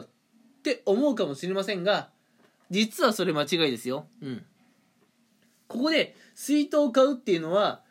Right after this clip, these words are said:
将来ね、自分がお金を貯めるための必要な投資なので、ケチらずにね、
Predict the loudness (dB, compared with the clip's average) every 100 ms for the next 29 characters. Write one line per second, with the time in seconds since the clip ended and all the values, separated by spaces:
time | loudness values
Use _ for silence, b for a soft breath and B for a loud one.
0 | b 0 4 6 4 -2 -10 -14 -16 -6
1 | -4 -2 -2 0 -2 0 -2 -2 -2 -2
2 | -2 -2 -4 -2 -2 -4 -8 _ -16 -8
3 | -2 0 0 -2 -2 -2 -2 -4 -2 0
4 | -2 -4 b b 0 0 0 -2 0 -2
5 | -2 -6 -8